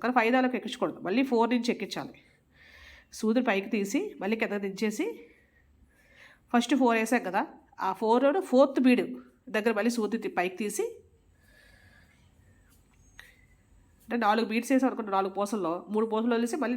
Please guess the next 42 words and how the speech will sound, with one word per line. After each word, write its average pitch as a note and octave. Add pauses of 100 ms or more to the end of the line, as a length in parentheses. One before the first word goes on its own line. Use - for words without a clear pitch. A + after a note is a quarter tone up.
నాలుగో A3+
పూస B3+
నుంచి C4
స్టార్ట్ G3+
చేయాలి. D#3+ (1080)
నేను G3
నాలుగు G#3
వేసాం G#3
కదా A#3+
అని A#3
చెప్పి B3
ఐదో A#3+
నుంచి B3+
స్టార్ట్ G3
చేయకూడదు, E3
అంటే G#3
లైన్ B3
పోద్ది G3
అనమాట. E3 (360)
So, - (140)
మళ్ళీ C4+
నెక్స్ట్ - (160)
ఒక G#3+
నాలుగు G3+
అయితే G3+
నాలుగు, G#3 (100)
ఐదు G3+
అయితే G3+
ఐదు G#3
ఎక్కించాం G#3
అనుకోండి, F#3 (540)
ఎన్నైతే A#3+
ఎక్కించామో C4+
దారం G#3+ (600)
అక్కడ A3 (320)
సూది A3+
కింద A3
దించేసి A#3 (600)
మళ్ళీ A#3+
ముందు A#3
ఎన్నైతే C4
ఎక్కించామో C#4